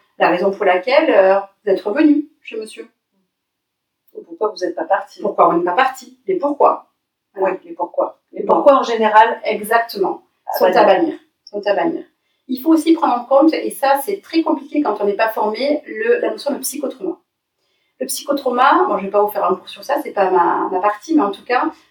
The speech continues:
Speaker 1: j'ai été très, très bien formée sur le sujet, de, d'ailleurs à Montpellier. Le psychotrauma entraîne quoi chez les personnes ? Elle entraîne donc des phénomènes de dissociation. D'accord ? La dissociation, en fait,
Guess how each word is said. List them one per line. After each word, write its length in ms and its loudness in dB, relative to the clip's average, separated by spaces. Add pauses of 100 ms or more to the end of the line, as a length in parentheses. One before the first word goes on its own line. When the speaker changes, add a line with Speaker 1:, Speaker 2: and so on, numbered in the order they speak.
Speaker 1:
j'ai 120 -4
été 240 -2
très, 240 -2
très 380 -6
bien 280 0
formée 340 -6
sur 140 -10
le 80 0
sujet, 300 -10
de, 480 -14
d'ailleurs 220 0
à 80 -2
Montpellier. 500 -4 (400)
Le 80 -6
psychotrauma 640 0
entraîne 380 -2
quoi 160 0
chez 140 -8
les 100 -4
personnes ? 460 -6 (280)
Elle 160 -2
entraîne 380 0
donc 280 0
des 100 -12
phénomènes 360 -12
de 60 -18
dissociation. 540 -12 (600)
D'accord ? 460 -4 (480)
La 100 0
dissociation, 640 -4
en 100 -2
fait, 280 0